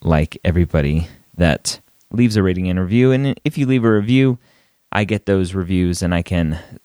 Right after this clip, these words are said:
say thank you on the podcast for those. If you are interested in this content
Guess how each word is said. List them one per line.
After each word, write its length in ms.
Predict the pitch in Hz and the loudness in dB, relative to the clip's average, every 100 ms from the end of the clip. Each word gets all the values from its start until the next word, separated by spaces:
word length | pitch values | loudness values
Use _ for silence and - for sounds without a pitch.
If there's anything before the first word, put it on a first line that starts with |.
| _ | _
say 320 | - - 131 113 | -12 0 2 2
thank 320 | - 87 82 | 2 0 2
you 300 | 80 73 82 - - - | 2 2 -2 -6 -16 -2
on 220 | 85 80 | 2 2
the 80 | 80 | 0
podcast 680 | - 64 - 76 69 - - - | -2 -8 -4 -2 -2 -4 -10 -18
for 360 | - 95 90 | 0 4 6
those. 480 | 82 64 55 62 - - _ - _ _ | 4 2 -2 -4 -8 -12 _ -20 _ _
If 220 | 143 139 139 | -2 -2 0
you 320 | 160 160 147 | 2 4 4
are 160 | 135 - | 2 2
interested 480 | 214 - 170 - 123 | 0 0 0 0 0
in 120 | 127 | 0
this 120 | 110 | -2
content 460 | - 110 104 110 | -2 -4 -2 -4